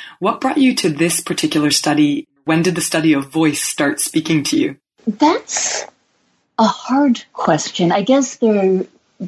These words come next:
Speaker 2: there's both an immediate sort of answer pertaining to the book and then a much longer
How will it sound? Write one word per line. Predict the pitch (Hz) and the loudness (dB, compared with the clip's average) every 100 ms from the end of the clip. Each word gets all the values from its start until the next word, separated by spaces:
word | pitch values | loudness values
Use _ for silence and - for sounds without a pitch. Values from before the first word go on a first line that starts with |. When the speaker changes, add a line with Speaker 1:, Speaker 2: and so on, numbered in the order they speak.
| - _ | -14 _
Speaker 2:
there's | 185 - 226 220 | -4 2 2 2
both | 269 277 294 | 0 0 2
an | 262 214 185 175 | 2 2 2 2
immediate | - 196 233 302 285 | 0 4 4 4 2
sort | - 254 220 | 0 0 2
of | 214 | 0
answer | 202 185 - 185 165 - - - - | -2 -4 0 2 2 0 -14 -20 -4
pertaining | 240 233 214 190 170 | -2 0 0 0 0
to | 180 | 0
the | 170 | -2
book | 165 208 202 185 | 2 2 2 2
and | 165 | 2
then | 170 | 4
a | 165 | 2
much | 160 156 - - - _ _ _ _ _ _ _ 185 | 2 0 -4 -6 -8 _ _ _ _ _ _ _ -2
longer | 208 226 214 196 | 2 4 4 0